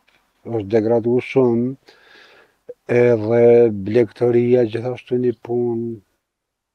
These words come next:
pak me vështirë, edhe kështu që trit tani kanë synu qytetin, kanë synu botën e jashtme, kanë synu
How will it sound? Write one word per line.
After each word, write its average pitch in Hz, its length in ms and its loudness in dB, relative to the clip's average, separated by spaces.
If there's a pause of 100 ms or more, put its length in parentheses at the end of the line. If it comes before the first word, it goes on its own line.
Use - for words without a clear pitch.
(140)
pak 117 200 -10
me 110 240 -4
vështirë, 107 840 -10
edhe 117 260 -10
kështu - 180 -14
që 110 220 -14
trit 104 460 -12
tani 117 640 -10 (100)
kanë 110 240 -12
synu 107 440 -12 (180)
qytetin, 104 760 -12
kanë 104 240 -18
synu 110 360 -14 (120)
botën 107 400 -12
e 104 80 -12
jashtme, 107 640 -16 (240)
kanë 104 240 -20
synu 107 340 -16